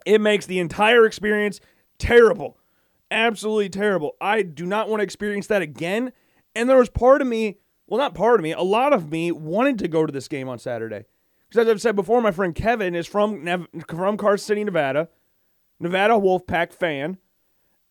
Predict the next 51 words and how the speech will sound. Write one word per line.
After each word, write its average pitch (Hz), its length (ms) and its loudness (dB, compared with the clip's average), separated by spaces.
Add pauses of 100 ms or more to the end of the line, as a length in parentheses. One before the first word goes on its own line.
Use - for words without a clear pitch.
So 220 440 0
I 233 160 0
was 262 140 0
like, 220 180 0
"I 202 140 2
want 247 220 4
to 240 60 -2
throw 220 240 4
him 208 220 -2
to 190 100 -8
the 190 80 0
Wolves 165 480 0
and 175 200 -4
send 208 220 -2
him 240 100 0
to 233 60 -2
Kinnick 214 280 -4
Stadium 175 300 -4
wearing 226 280 -2
the 247 100 2
Nevada 180 400 0
shirt." 180 220 -6
And 240 80 -6
I've 277 180 -2
said 180 160 -6
this 143 120 -10
before. 123 420 -6 (320)
If 202 100 -6
you've 311 160 -2
never 277 220 0
been 185 220 -4
to 185 60 -2
Kinnick 180 300 -6
Stadium 160 480 -2
for 151 180 -2
a 135 60 -2
game 151 400 -6 (400)
and 180 100 -6
you 208 200 2
are 240 120 6
rocking, 190 720 2 (480)
let's 311 140 0
just 285 140 -6
say 247 100 4
this. 196 220 -4
If 262 100 -2
you've 330 80 2
never 349 180 0
been 214 140 -2
there 233 100 4
before, 240 300 4